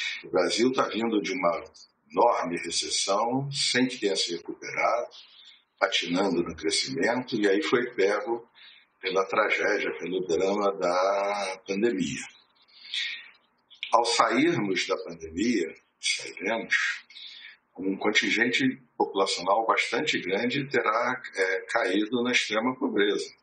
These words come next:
na miséria, não na pobreza. A pobreza é um fenômeno muito mais vasto. Mas o país, o Brasil não é mais um país pobre, o Brasil é um país extremamente injusto, profundamente desigual. É, Brasil e África do Sul, talvez entre os países grandes com uma desigualdade tão espantosa.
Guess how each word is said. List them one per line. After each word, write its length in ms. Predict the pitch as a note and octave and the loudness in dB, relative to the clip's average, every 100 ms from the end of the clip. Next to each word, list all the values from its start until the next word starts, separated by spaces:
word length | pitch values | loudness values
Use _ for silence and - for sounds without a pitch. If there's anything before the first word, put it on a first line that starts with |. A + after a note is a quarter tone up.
| _ _ | _ _
na 60 | G#2 | -2
miséria, 540 | C3 - G2+ - - | 0 2 2 0 -4
não 140 | D#3 B3+ | 0 0
na 140 | C#4 | 2
pobreza. 640 | - - G#2+ G2+ - - - | 0 2 2 2 0 -6 -12
A 1080 | _ _ _ _ _ _ _ _ _ _ | _ _ _ _ _ _ _ _ _ _
pobreza 380 | F2+ G2+ A#2+ D3 | -2 0 0 0
é 80 | D3 | 0
um 100 | D3 | 0
fenômeno 520 | - G2+ A2 A#2 A2+ | -2 0 2 2 2
muito 260 | G#2 A#2 A#2+ | 2 0 2
mais 240 | A#2+ - | 2 2
vasto. 640 | E2+ E2+ - - - - - - - _ | 2 2 2 -2 -4 -10 -14 -20 -20 _
Mas 140 | - | -4
o 20 | - | 2
país, 320 | D3+ D#3+ F#3+ | 2 4 2
o 120 | D3 | 4
Brasil 340 | B2 C#3 - | 4 4 2
não 160 | - D#4 | 2 2
é 60 | C#4+ | 4
mais 280 | G3+ D#3+ | 2 2
um 140 | C3+ A2+ | 0 0
país 260 | G2+ F#2+ - - | 0 2 -2 2
pobre, 320 | F#2 F#2+ - | 2 0 -4
o 40 | |
Brasil 300 | - - A2+ | -8 -4 -2
é 40 | A#2+ | -2
um 80 | G#2 | 0
país 420 | - C3 C#3+ C3 | 2 4 2 2
extremamente 960 | - - - D#3 - - C3 - - | 0 0 0 0 2 2 2 0 0
injusto, 560 | A#2 G2+ B2+ - - - | 0 4 4 4 -2 -6
profundamente 840 | F2 - C3 D3 A#2 A#2 C3 C#3+ | -6 -4 -2 0 0 0 -4 -4
desigual. 500 | D3 C#3+ A#2+ A#2 - - - - - _ _ - | -2 2 4 2 0 -10 -20 -20 -20 _ _ -12
É, 200 | - - | -10 -2
Brasil 440 | E2+ D#2+ G2+ B2 | 0 2 2 4
e 80 | B2+ | 4
África 280 | C3 - - | 2 0 0
do 80 | |
Sul, 280 | - - G#2 | 2 2 0
talvez 380 | G2+ - F2 G2 | 0 -2 -2 0
entre 180 | F#2+ F#2+ | -2 -2
os 80 | - | 0
países 440 | - F#2 F#2 F2+ - | 0 -2 -2 -4 -4
grandes 460 | F2 A2+ - A#2 - | -4 -2 -2 -2 -2
com 140 | G#2 | -2
uma 300 | G#2 F#2+ E2 | -6 -6 -8
desigualdade 640 | E2 F2+ F2 E2+ - - | -6 -2 0 2 0 -2
tão 100 | G2+ | -2
espantosa. 800 | G2 - - B2 - D#2+ - | -2 0 -2 -2 0 0 -2